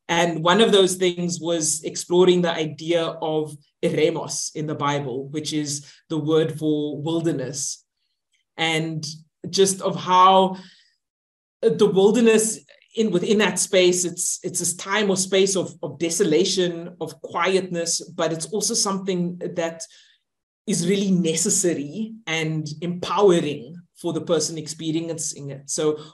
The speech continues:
for example, Jesus was in the wilderness, in this eremos, when he was tempted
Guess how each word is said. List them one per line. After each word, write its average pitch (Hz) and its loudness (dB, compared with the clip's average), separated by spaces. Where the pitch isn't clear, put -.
for 180 0
example, 180 2
Jesus 202 2
was 170 0
in 175 -2
the 165 0
wilderness, 160 -2
in 165 -8
this 160 -4
eremos, 160 -2
when 156 -8
he 156 -8
was 156 -6
tempted 175 -4